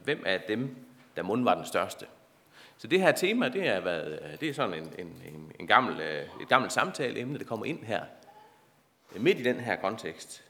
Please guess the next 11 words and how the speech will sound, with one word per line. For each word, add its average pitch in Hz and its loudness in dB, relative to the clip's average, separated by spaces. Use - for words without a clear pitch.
Øh, 82 -12
og - -14
det 139 -2
er 110 -4
mærkeligt, - -8
at - -20
de, 90 -10
øh, - -16
taler 95 -6
om - -14
det. 78 -14